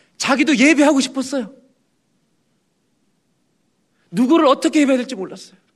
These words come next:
그런데 지금 자기에게 말하는 분이, 내 죄를 다 알고 있던 분이 선지가 아니라 바로 메시아, 그리스도, 이렇게 예배하는 걸 가르쳐주는 거예요.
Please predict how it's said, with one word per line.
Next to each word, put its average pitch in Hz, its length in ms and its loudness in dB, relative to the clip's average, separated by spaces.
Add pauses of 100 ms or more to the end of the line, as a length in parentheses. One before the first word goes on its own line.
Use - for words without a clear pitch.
(1080)
그런데 277 600 -2 (260)
지금 339 400 2
자기에게 294 420 0
말하는 269 420 2
분이, 277 240 0 (200)
내 330 200 2
죄를 330 260 2
다 - 160 -2
알고 294 200 2
있던 277 200 -2
분이 269 400 -2
선지가 330 580 0
아니라 226 400 0 (180)
바로 220 200 0
메시아, 196 500 2 (420)
그리스도, 233 640 0 (160)
이렇게 285 380 2
예배하는 208 320 0
걸 190 80 -4
가르쳐주는 85 420 -14
거예요. - 180 -20